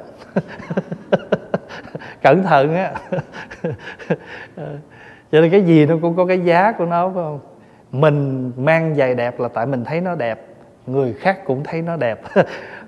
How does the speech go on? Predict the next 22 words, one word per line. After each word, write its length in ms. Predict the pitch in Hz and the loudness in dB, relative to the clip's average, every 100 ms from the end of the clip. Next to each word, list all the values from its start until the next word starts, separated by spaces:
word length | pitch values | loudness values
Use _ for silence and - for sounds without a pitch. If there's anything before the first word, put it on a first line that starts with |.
| - | -8
Mà 140 | 135 131 | 0 2
mình 320 | 139 127 127 156 | 4 2 0 0
thích 180 | - | 0
đẹp, 360 | 160 131 139 - | 0 2 0 -2
mình 340 | 127 123 120 | -4 -4 0
mua, 300 | 147 170 151 123 - | 4 6 4 0 -4
người 220 | 127 120 | -4 -2
khác 280 | 160 190 - | -2 -2 -2
ta 80 | 139 | -2
không 240 | 143 165 | -2 -2
có, 320 | 156 165 185 165 | 0 0 -2 -6
ta 100 | 139 | -4
lấy. 300 | 127 131 165 214 - - - - - - 160 - 175 - - - - - 196 - - - - - | -2 -4 -6 -10 -16 -20 -20 -20 -12 -4 -4 -2 -6 -6 -16 -16 -12 -8 -8 -10 -20 -20 -20 -12
<laughs> 300 | - - - | -12 -12 -4
Phải 120 | 151 143 - | 0 4 4
không? 200 | 165 - - - | 4 2 -12 0
Cho 100 | 165 | 4
nên 260 | 156 156 165 | 6 4 2
á, 180 | 170 - - - | -2 -4 -14 -4
để 240 | 135 123 170 | 2 4 4
kỹ 440 | - 123 151 | 2 4 4
á, 80 | 233 | 4